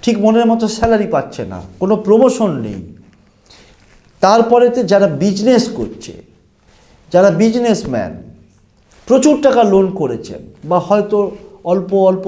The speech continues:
একটু একটু করে করে আপনি পুঁজি তৈরি করেছেন, একটা ক্যাপিটাল মূলধন তৈরি করেছেন, সেই মূলধন বা ক্যাপিটালকে ইনভেস্ট করে আপনি একটা ব্যবসা শুরু করলেন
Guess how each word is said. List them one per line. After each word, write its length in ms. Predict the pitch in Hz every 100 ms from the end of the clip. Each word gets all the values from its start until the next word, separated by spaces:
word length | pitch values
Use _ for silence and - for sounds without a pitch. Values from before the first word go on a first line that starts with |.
| 180
একটু 180 | 170 - 190
একটু 140 | 185 180
করে 160 | 185 180 175
করে 140 | 180 175
আপনি 180 | 175 180 175 - - -
পুঁজি 260 | 202 214 208 165
তৈরি 240 | 131 123 123
করেছেন, 380 | 123 120 - 117 - - -
একটা 140 | 175 196
ক্যাপিটাল 420 | 202 196 220 220 170 180
মূলধন 360 | 214 202 226 214 151
তৈরি 220 | 135 127
করেছেন, 320 | 131 123 120 139 - -
সেই 180 | 240 254
মূলধন 320 | 233 233 220 226
বা 60 | 214 214
ক্যাপিটালকে 520 | 208 214 214 208 214 202 175
ইনভেস্ট 320 | 208 220 226 220
করে 140 | 190 185 - - -
আপনি 140 | 135 165
একটা 120 | 165 139 117
ব্যবসা 280 | 123 - 151
শুরু 160 | - 104 101
করলেন 340 | 87 80 85